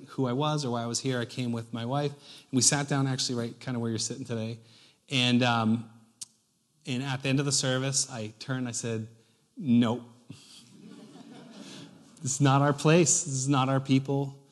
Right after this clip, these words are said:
Uh, this is not what we're called to do." This is the end of the story you can kinda figure out, but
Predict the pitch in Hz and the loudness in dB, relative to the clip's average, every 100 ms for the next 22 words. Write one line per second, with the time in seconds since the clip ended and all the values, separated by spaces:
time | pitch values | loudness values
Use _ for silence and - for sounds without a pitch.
0 | _ _ _ 123 113 113 - 110 120 113 | _ _ _ -6 -4 -2 0 2 2 0
1 | 117 - _ _ _ _ _ - 110 170 | -6 -14 _ _ _ _ _ -8 -6 -2
2 | 110 104 107 _ _ _ _ - 110 107 | -2 -2 -8 _ _ _ _ -10 -8 -6
3 | 110 131 98 - - _ _ _ _ _ | -4 -4 -6 -12 -20 _ _ _ _ _
4 | _ _ _ _ _ _ _ _ _ _ | _ _ _ _ _ _ _ _ _ _
5 | _ - _ _ - - - - 202 135 | _ -20 _ _ -20 -20 -4 2 4 6
6 | 143 127 - 143 139 113 107 113 113 113 | 6 6 6 6 6 4 2 0 -2 -2
7 | - 117 104 - - 127 113 123 104 113 | -2 -2 -2 -6 2 4 6 6 4 2
8 | 107 | 0